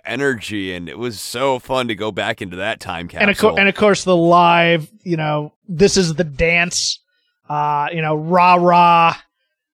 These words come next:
Speaker 2: let, let's go win one for the Gipper" thing, you know, before
Speaker 1: This
Speaker 2: the
Speaker 1: is
Speaker 2: show.
Speaker 1: another one that
Speaker 2: It's
Speaker 1: was
Speaker 2: awesome.
Speaker 1: fifty percent.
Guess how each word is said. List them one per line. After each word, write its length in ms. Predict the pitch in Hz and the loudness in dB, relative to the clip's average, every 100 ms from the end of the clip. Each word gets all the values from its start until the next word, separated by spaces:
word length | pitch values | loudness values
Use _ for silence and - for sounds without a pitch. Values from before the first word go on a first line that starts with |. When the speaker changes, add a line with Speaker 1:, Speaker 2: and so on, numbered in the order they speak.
| _ | _
Speaker 2:
let, 320 | 180 190 180 | 0 0 0
let's 200 | 185 180 | 0 0
go 160 | - 185 | 4 2
win 220 | 180 185 | 4 0
one 140 | 180 175 | -2 -2
for 140 | 180 | -2
the 100 | 170 | -4
Gipper" 500 | 156 180 - 180 170 | -2 -4 0 0 0
thing, 580 | - 175 165 160 160 175 | 0 0 0 -2 -8 -6
you 80 | 165 | -4
know, 120 | 160 | -4
before 200 | 151 151 | -4 0
Speaker 1:
This 200 | 214 175 | 2 4
Speaker 2:
the 80 | 165 | 4
Speaker 1:
is 60 | |
Speaker 2:
show. 180 | 214 190 | 2 4
Speaker 1:
another 260 | 175 170 160 | 4 4 2
one 400 | 151 147 147 143 | 2 2 2 2
that 140 | 139 | 2
Speaker 2:
It's 160 | 147 139 | 2 2
Speaker 1:
was 80 | 127 | 4
Speaker 2:
awesome. 340 | 220 220 180 | 4 4 2
Speaker 1:
fifty 160 | 170 180 | 0 -2
percent. 420 | 170 156 143 139 | -2 -2 -4 -4